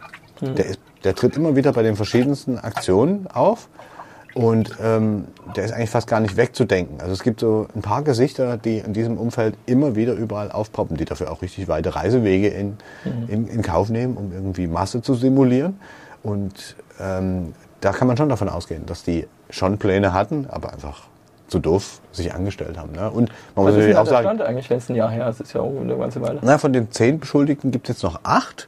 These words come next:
Speaker 1: Du hast die
Speaker 2: Ähm,
Speaker 1: Staatsanwaltschaft gefragt.
Speaker 2: genau, die Generalstaatsanwaltschaft.
Speaker 1: Mhm.
Speaker 2: Die haben mir auch verraten, dass sich der, ähm, der Verdacht der schweren staatsgefährdenden Straftat bislang nicht erhärtet hat.
Speaker 1: Mhm.
Speaker 2: Mit diesem Verdacht sind sie ja damals quasi
Speaker 1: Mhm.
Speaker 2: zur Razzia aufgebrochen.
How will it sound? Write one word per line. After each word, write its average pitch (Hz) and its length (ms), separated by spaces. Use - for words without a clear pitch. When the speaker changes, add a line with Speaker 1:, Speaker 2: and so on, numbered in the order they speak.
Speaker 1:
Du - 80
hast 123 80
die 156 60
Speaker 2:
Ähm, 120 60
Speaker 1:
Staatsanwaltschaft 117 540
gefragt. 120 300
Speaker 2:
genau, 120 220
die 101 80
Generalstaatsanwaltschaft. 85 1000
Speaker 1:
Mhm. 104 60
Speaker 2:
Die 113 80
haben 123 80
mir 135 160
auch 123 140
verraten, 113 580
dass 107 280
sich 101 200
der, 82 480
ähm, 85 400
der - 160
Verdacht - 680
der 73 320
schweren 92 360
staatsgefährdenden 101 920
Straftat 104 680
bislang 113 420
nicht 104 200
erhärtet 92 420
hat. - 280
Speaker 1:
Mhm. 104 240
Speaker 2:
Mit 98 180
diesem 113 220
Verdacht 107 360
sind 107 160
sie 101 80
ja 98 100
damals 95 440
quasi 98 260
Speaker 1:
Mhm. 110 120
Speaker 2:
zur 98 160
Razzia 92 280
aufgebrochen. 135 580